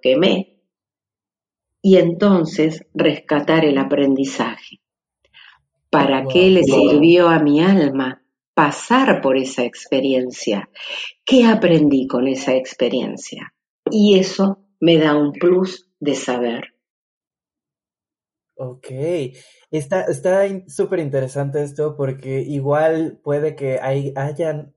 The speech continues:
Speaker 2: cosas en tu vida que no, no le encuentras tanto sentido en tu vida actual, me refiero, de a lo mejor un, una fobia muy grande que tú dices, "Pues, no he tenido ningún accidente con gatos o en, o encerrada o algo,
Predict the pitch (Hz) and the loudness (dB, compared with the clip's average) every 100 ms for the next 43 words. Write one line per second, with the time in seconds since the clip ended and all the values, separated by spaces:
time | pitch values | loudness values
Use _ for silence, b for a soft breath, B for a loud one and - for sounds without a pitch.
0 | 127 - 135 151 139 139 123 123 117 127 | -14 -8 -6 -6 -6 -8 -8 -12 -10 -8
1 | 131 131 123 123 127 127 127 123 _ _ | -6 -6 -12 -12 -10 -8 -8 -12 _ _
2 | _ 143 151 165 151 160 147 170 165 156 | _ -8 -6 -6 -6 -10 -6 -6 -6 -8
3 | 139 139 156 139 117 127 127 135 123 117 | -8 -6 -8 -8 -12 -10 -10 -10 -10 -8
4 | 123 - 123 123 123 120 117 - 123 135 | -8 -8 -6 -6 -6 -12 -12 -10 -8 -8
5 | _ _ _ _ _ _ 135 127 127 120 | _ _ _ _ _ _ -4 0 0 0
6 | 123 123 127 127 - 143 151 151 143 143 | -4 -4 -4 -4 -2 -2 -2 -4 -6 -4
7 | 139 135 147 143 139 135 127 127 120 127 | -6 -6 -4 -2 -2 -4 -4 -8 -8 -8
8 | 135 135 - 127 127 120 123 127 131 139 | -8 -10 -14 -14 -14 -10 -12 -10 -12 -8
9 | 143 143 147 147 143 131 131 139 143 - | -8 -6 -6 -6 -6 -8 -6 -6 -8 -8
10 | 127 127 131 123 113 113 123 123 135 127 | -10 -8 -10 -10 -12 -6 -6 -4 -4 -4
11 | 117 113 113 110 120 113 110 117 117 120 | -6 -8 -10 -12 -8 -6 -6 -8 _ -10
12 | - 131 135 135 123 117 123 131 143 - | -4 -4 -2 -2 -2 -2 -2 0 -2 -6